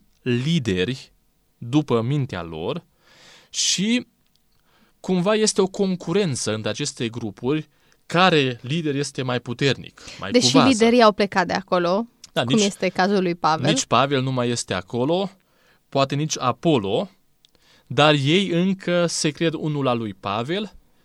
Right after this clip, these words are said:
Speaker 1: celălalt al lui Apollo. Și așa mai departe.
Speaker 2: Da,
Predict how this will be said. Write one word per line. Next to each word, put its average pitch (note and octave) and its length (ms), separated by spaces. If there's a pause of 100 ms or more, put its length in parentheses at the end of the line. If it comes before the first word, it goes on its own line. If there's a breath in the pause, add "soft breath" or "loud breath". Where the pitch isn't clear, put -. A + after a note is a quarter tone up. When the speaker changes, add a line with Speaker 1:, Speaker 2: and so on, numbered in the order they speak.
(100)
Speaker 1:
celălalt C#3 440
al A#2 100
lui A#2 160
Apollo. G#2+ 520 (960 loud breath)
Și - 340
așa C3+ 220
mai D3+ 120
departe. F#3+ 420
Speaker 2:
Da, G#3+ 140